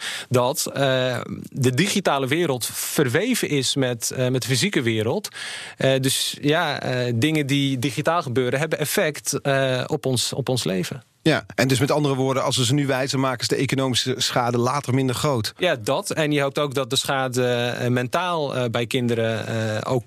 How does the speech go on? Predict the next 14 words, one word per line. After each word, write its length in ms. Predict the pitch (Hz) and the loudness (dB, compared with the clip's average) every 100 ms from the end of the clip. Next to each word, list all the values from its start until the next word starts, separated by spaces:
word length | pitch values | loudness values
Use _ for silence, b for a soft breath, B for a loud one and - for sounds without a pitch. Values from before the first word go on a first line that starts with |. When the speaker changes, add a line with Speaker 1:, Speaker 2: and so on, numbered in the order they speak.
| _ | _
Speaker 1:
kleiner, 560 | 123 120 113 107 104 107 | 2 2 2 2 0 -4
eh, 400 | 110 107 107 107 113 | -4 -2 -2 -2 0
wordt. 360 | 117 107 - | 0 0 -4
Of 180 | 117 117 _ | -8 -12 _
dat 140 | 127 | 0
er 80 | 123 | 2
minder 280 | 123 117 110 | 2 2 0
problemen 720 | 131 127 143 139 117 110 117 | 0 0 0 0 0 -2 -4
ontstaan 420 | 120 - 120 113 | -2 0 0 0
bij 160 | 110 110 | 2 2
kinderen 380 | 120 113 107 | 2 2 0
door, 340 | 104 113 107 104 - _ | 0 2 2 -2 -12 _
eh, 140 | - 110 104 | -4 -2 0
cybercrime. 560 | - - 117 - - | 0 0 -2 -4 -6